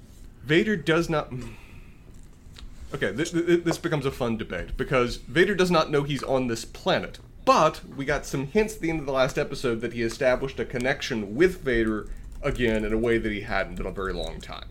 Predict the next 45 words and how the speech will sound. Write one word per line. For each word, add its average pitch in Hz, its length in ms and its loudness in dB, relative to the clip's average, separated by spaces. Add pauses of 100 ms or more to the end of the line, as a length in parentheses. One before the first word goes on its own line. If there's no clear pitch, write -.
(400)
So 127 180 2
Vader 160 340 6
seems 143 300 -2
to - 80 -12
be 135 60 0
aware 120 300 2
of 117 100 -2
his 107 140 -6
existence, 107 960 -2 (380)
aware 120 240 2
that 110 140 -6
he's 123 160 -4
out 117 200 -4
and 123 100 -8
about 117 300 2
and 104 80 -10
alive, 135 760 0 (680)
uh, 127 220 6
in 120 60 0
a 123 60 2
way 123 160 4
that 113 120 -2
he 104 100 -4
hasn't 117 400 -6
in 95 140 -12
years. 127 600 -2 (200)
So 117 260 0
that 196 340 0
leads 135 220 -2
to - 60 -16
the - 60 -16
possibility. 101 760 -8 (680)
I 392 200 4
was 320 220 4
kind 226 280 -2
of 202 100 4
more 170 220 2
inclined, 143 380 0
though, 123 120 4
to - 120 -4
think 113 220 -4
this 120 200 -4
was 113 120 -4
purely 110 400 -4
Obi-Wan. 92 480 -10